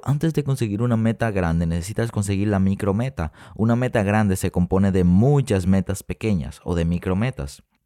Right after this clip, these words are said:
Y es imposible que lleguemos a un resultado súper grande si no hemos llegado a un resultado pequeño todavía, porque antes del diez mil está el nueve mil, está el ocho mil, está el cinco mil. ¿Por qué queremos ir directamente a los diez mil?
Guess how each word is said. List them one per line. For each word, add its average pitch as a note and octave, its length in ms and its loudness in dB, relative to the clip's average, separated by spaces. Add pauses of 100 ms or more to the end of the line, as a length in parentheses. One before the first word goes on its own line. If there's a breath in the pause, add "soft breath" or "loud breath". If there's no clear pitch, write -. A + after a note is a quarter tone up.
(120)
Y A2 160 4
es B2 240 0
imposible C3+ 760 2
que F#2+ 140 0
lleguemos F#2 420 2
a G#2 60 2
un G2+ 120 2
resultado F#2+ 540 -2
súper C3 540 -2
grande A2+ 420 0 (420 soft breath)
si - 220 -2
no F2+ 280 4
hemos F#2+ 260 2
llegado E2+ 360 2
a F2 40 4
un E2 60 0
resultado E2+ 600 -2
pequeño A2 460 0
todavía, D#2+ 380 -2
porque E2 240 -4
antes G2+ 260 -2
del G2 160 0
diez F2 240 0
mil A2 260 0
está F2 220 -6
el F2 100 0
nueve E2 240 0
mil, G2 340 0
está E2+ 200 -6
el E2 80 -2
ocho E2 180 -4
mil, F#2 220 0
está D#2+ 220 -6
el D#2+ 40 -6
cinco E2+ 280 -4
mil. F#2 260 -2 (400 loud breath)
¿Por G#2+ 140 0
qué B2+ 140 0
queremos B2+ 360 0
ir G#2+ 140 2
directamente F#2 640 2
a - 20 2
los E2 140 0
diez D#2+ 240 -2
mil? C#2+ 240 -2